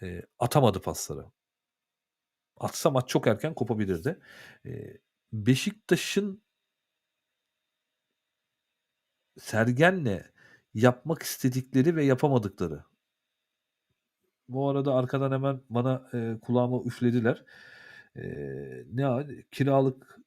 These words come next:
değilmiş. Üç buçuk milyon euroya satın almış. Üç yıllık sözleşme im-, imzalamış Beşiktaş bu oyuncuyla. Yerinde bir transfer. Bu çocuktan da para kazanır Beşiktaş. Onu da söyleyeyim. E, net para kazanır yani.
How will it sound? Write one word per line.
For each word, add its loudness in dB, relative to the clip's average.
değilmiş. 0
Üç -4
buçuk -8
milyon 2
euroya 2
satın 0
almış. 0
Üç -4
yıllık 2
sözleşme 4
im-, 0
imzalamış 0
Beşiktaş -4
bu 0
oyuncuyla. -2
Yerinde 8
bir 4
transfer. 0
Bu -2
çocuktan 2
da 2
para 2
kazanır -2
Beşiktaş. -4
Onu -4
da -2
söyleyeyim. -2
E, -8
net 4
para 4
kazanır -6
yani. -12